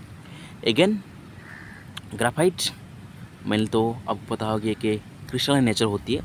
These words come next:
उसका, आ, मॉलिक-, मॉल-, मॉलिक्यूल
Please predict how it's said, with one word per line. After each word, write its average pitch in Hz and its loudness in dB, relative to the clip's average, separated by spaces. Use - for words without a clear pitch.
उसका, 107 -2
आ, 78 -4
मॉलिक-, 101 -2
मॉल-, 104 2
मॉलिक्यूल 101 2